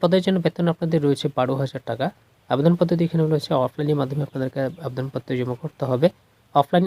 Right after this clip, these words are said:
আবেদনপত্র আমাদের Telegram গ্রুপ, Facebook গ্রুপ বা পেজে পেয়ে যাবেন। আবেদনপত্রের সাথে কী কী ডকুমেন্ট আপনাদেরকে অ্যাটাচ করতে হবে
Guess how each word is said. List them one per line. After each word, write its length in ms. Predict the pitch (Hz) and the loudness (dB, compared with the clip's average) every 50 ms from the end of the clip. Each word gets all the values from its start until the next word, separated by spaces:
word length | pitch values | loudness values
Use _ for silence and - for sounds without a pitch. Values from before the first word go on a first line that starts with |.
| 160 | 2
আবেদনপত্র 380 | 151 151 160 160 - 170 165 - 156 143 | 2 2 0 0 0 -4 -6 -4 -2 -2
আমাদের 180 | 139 139 139 - | -2 -2 -4 -4
Telegram 320 | - 131 135 135 139 143 143 143 | -4 -4 -2 -2 -2 -4 -2 -2
গ্রুপ, 140 | 143 139 - - | -4 -4 -4 -6
Facebook 260 | 131 120 123 131 - - | -8 -6 -6 -8 -8 -8
গ্রুপ 120 | 135 135 139 | -6 -6 -6
বা 60 | 123 - | -6 -6
পেজে 180 | - 123 127 123 - | -6 -6 -6 -6 -4
পেয়ে 140 | - 131 131 131 | -4 -2 -2 0
যাবেন। 180 | 120 139 170 208 - _ _ _ _ _ _ - | 0 0 0 0 -2 _ _ _ _ _ _ 0
আবেদনপত্রের 520 | 131 139 156 170 175 - 175 - 185 170 - | 2 4 4 4 4 2 0 -2 -2 -2 -2
সাথে 140 | 175 170 180 170 - | -2 -2 -4 -4 -6
কী 80 | - 147 | -8 -6
কী 60 | - 156 139 156 | -6 -2 -2 -2
ডকুমেন্ট 260 | 147 - 156 151 156 151 | -2 -2 -4 -4 -4 -2
আপনাদেরকে 280 | 151 147 135 - - 131 | -2 -4 -4 -4 -6 -6
অ্যাটাচ 220 | 127 - 131 - - - | -6 -6 -8 -8 -10 -12
করতে 180 | 147 - - 135 | -14 -8 -6 -6
হবে 120 | 131 139 | -6 -6